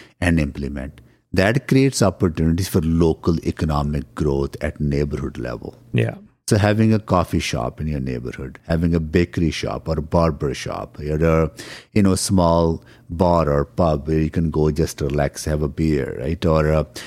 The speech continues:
Speaker 1: meet, meet up with friends. There are places you can walk to.
Speaker 2: Yeah.
Speaker 1: There are p-, places you can bike to or take public transit to. Shop in the local grocery store. And that's where I think it ties into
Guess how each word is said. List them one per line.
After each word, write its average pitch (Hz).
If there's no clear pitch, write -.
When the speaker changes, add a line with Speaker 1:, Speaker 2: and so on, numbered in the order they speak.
Speaker 1:
meet, 92
meet 90
up 78
with 76
friends. 65
There -
are 92
places 113
you 107
can 98
walk 69
to. -
Speaker 2:
Yeah. -
Speaker 1:
There 101
are -
p-, 95
places 98
you 95
can 92
bike 82
to 78
or 78
take 78
public 78
transit 71
to. -
Shop 104
in 92
the 87
local 80
grocery 73
store. -
And 107
that's 107
where 104
I 98
think 104
it 104
ties 90
into 76